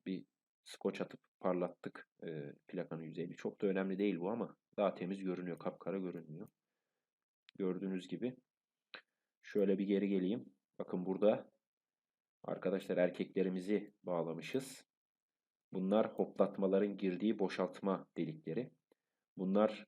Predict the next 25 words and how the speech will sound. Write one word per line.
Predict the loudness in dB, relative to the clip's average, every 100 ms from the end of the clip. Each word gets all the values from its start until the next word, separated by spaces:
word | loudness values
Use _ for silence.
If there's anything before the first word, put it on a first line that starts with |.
| _
bağlantı | 2 4 6 2 -4 -4
delikleri. | -4 -4 -6 -6 -8 -12 _ _ _ _
Şöyle | -14 -8 -6
geliyorum. | -4 0 0 0 -2 -10 _ _
Bakın | -6 -2 -2
burada | 2 2 2 -4 _
kesme | -2 -2 2 4
erkeklerim | 4 2 -6 -2 -2 0
var, | -2 -2
bükme | -8 -10 -4 2
erkeklerim | 2 2 -4 0 0 0 0
var. | 0 -2 -8
Burada | -8 -4 -4
form | -2 4 4 4
zımbalarım | -2 -4 -2 -2 -2 -4
var. | -4 -4 -6 _ _ _ _ _
Burada | 0 2
çökertme | 2 0 2 2 2 0
zımbalarım, | 0 0 0 -2 -4
gravür | -2 2 2
zımbalarım | 2 -2 -4 -2 -4 -4 -6
var. | -6 -10 -8
Burada | 2 4
logolar | 6 4 4 2
var. | 0 -2 -6